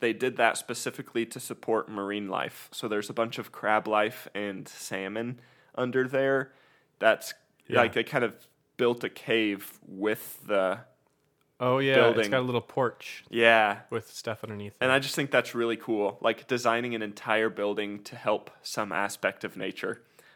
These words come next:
Speaker 1: I think.
Speaker 2: Yeah.
Speaker 1: This topic kinda made me wanna be an architect, but also I know that it is not as glamorous as it probably would seem. <laughs>
Speaker 2: You know, I've never heard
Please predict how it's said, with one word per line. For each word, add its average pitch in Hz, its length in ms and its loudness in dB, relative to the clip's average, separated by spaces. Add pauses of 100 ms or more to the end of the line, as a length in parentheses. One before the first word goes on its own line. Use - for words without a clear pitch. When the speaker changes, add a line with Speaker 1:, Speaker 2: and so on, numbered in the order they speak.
Speaker 1:
I - 100 -6
think. - 260 -16 (500)
Speaker 2:
Yeah. 113 160 -2
Speaker 1:
This 180 240 6
topic 170 540 0 (320)
kinda 143 260 0
made 127 180 4
me 127 80 -2
wanna 117 200 0
be 117 120 2
an 110 120 -2
architect, - 680 -4
but 113 120 0
also 110 540 2 (140)
I 117 100 4
know 107 180 4
that 104 160 2
it - 260 -2
is 110 160 -2
not 101 180 2
as 101 100 -4
glamorous 104 540 -2
as 98 120 -6
it - 180 -4 (380)
probably 101 360 2
would 98 200 -6
seem. 101 340 -8 (340)
<laughs> 247 60 4 (960)
Speaker 2:
You 127 60 -4
know, 147 220 2
I've 147 200 0
never 131 480 0
heard 135 320 -4